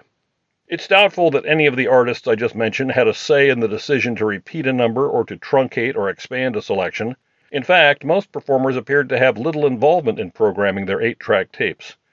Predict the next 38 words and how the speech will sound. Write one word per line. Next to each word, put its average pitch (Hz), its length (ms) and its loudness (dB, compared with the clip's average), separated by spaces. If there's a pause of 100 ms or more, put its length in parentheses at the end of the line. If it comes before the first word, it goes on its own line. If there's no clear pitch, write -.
(120)
But 107 240 0
one 151 260 -2
artist 90 580 -6
took - 320 -8
great 165 340 0
exception - 560 -6
to 104 120 -6
the 92 140 -4
rearrangement 113 760 -2
of 104 160 -8
his 107 180 -4
material. 101 640 -4 (280)
When 139 140 0
R 226 180 4
C 190 260 -2
A 151 100 6
Records 127 400 -2
told 127 240 0
Harry 127 280 2
Nilsson 113 420 0
that 101 120 -6
the 104 100 -10
song 143 360 0
order 117 380 0
of 92 80 -4
his 117 140 0
album 107 440 2
Aerial 131 400 2
Pandemonium 110 760 -2
Ballet 101 460 2
would 110 160 0
be 120 200 -6
altered 143 560 -2
to 104 140 -6
accommodate 113 580 -2
the 92 160 -12
eight-track 101 520 -2
format, 131 420 2